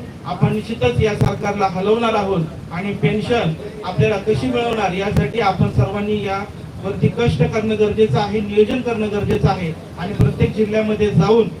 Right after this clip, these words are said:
आपल्याला हा, हे अभियान राबवून सरकार हिलाएंगे और पेन्शन बचाएंगे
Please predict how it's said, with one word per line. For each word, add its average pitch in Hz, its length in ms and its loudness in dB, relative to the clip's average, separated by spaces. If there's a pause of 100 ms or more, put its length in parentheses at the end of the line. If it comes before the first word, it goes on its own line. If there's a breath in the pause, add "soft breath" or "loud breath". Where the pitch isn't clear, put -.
(180)
आपल्याला 214 360 0
हा, 208 180 -2
हे 202 180 0
अभियान 208 400 4
राबवून 190 520 2 (360)
सरकार 240 420 2
हिलाएंगे 226 460 0
और 220 120 4
पेन्शन 220 440 0
बचाएंगे 202 520 -4